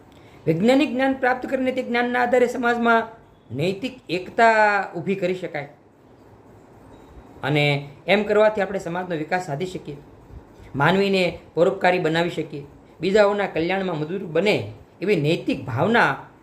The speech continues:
આપણે વિકસાવી શકીએ અને તો સમાજનો વિકાસ કરી શકાય અને આના માટે પ્રત્યક્ષવાદ આપણને ઉપયોગી બને એમ કોમ્ટેએ જણાવ્યું. ટૂંકમાં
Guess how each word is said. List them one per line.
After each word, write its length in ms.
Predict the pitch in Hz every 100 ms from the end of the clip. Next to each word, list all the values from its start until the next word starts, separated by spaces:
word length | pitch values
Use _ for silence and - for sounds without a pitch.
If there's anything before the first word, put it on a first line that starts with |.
| -
આપણે 240 | 127 170 156
વિકસાવી 500 | 127 - 139 117 104 -
શકીએ 320 | 107 - 92 - - - - - - - - - - -
અને 140 | 202
તો 480 | - 254 165 - - - - - _ -
સમાજનો 360 | 147 151 123 135
વિકાસ 320 | 123 151 160
કરી 160 | 165 170
શકાય 280 | 175 165 160 - - - - -
અને 120 | 175
આના 180 | 185 214
માટે 480 | 190 190 160 139 - - -
પ્રત્યક્ષવાદ 520 | - - 196 - 156
આપણને 260 | 117 107 147
ઉપયોગી 360 | 160 185 196 196
બને 300 | 151 139 139 - -
એમ 160 | 143 156
કોમ્ટેએ 720 | 135 135 131 151 165 - - - 110
જણાવ્યું. 460 | 127 110 104 -
ટૂંકમાં 500 | 240 240 269 262 269